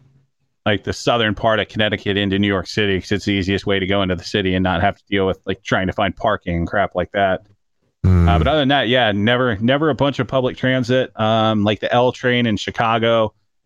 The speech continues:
Speaker 1: really just, like, mass transit and not necessarily, like, you know, long haul buses.
Speaker 2: Right, and, and subways are barely even driven by people. Isn't it pretty much automated?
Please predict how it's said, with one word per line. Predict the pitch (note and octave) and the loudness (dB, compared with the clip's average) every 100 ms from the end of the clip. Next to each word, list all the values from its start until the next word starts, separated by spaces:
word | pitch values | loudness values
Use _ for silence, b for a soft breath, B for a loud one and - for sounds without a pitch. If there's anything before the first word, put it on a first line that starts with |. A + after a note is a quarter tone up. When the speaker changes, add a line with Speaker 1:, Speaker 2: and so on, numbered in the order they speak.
| _ _ A#2 | _ _ 0
Speaker 1:
really | D#3+ G#3 D#3+ | 2 4 2
just, | A#2 C3+ C3+ - | 2 0 0 0
like, | B2+ A2 | 0 0
mass | A2+ A#2+ A2+ - | 0 0 -2 -6
transit | - A2 A#2 C3+ C#3+ - - | -6 -2 0 0 0 -2 -2
and | G2+ | 0
not | G#2 A2 - | 2 0 0
necessarily, | A2 - G#2 A2+ G#2 G2+ G2+ G2 | -2 -2 -4 0 0 2 2 2
like, | G2 F#2 F2 - _ _ _ | 2 0 -2 -6 _ _ _
you | G#2 | -4
know, | F#2 D#2+ - _ - | -2 -4 -8 _ -10
long | G2+ G#2 A2 G#2+ G#2 | -2 0 0 0 -2
haul | F#2 G2+ F#2+ | 0 0 0
buses. | - F#2+ - E2+ E2 - - _ _ _ _ _ B B B | 0 -2 -2 -6 -8 -12 -20 _ _ _ _ _ B B B
Speaker 2:
Right, | C3 G2 F2+ | 0 2 2
and, | F2+ | 2
and | E2+ G2 | 2 2
subways | - A#2+ A2 F2+ E2+ | 2 0 2 0 0
are | E2+ | 0
barely | F2 F#2+ F#2 | 2 2 2
even | E2 D#2+ | 2 2
driven | F2 E2+ D2 | 2 2 0
by | C#2 | 0
people. | - D2+ C#2 | -2 -2 0
Isn't | D2 E2 | 0 0
it | D#2 | -2
pretty | E2+ E2 | 0 -2
much | D2+ | 0
automated? | D2 D#2 D#2+ F2+ F2+ | 0 0 0 0 -2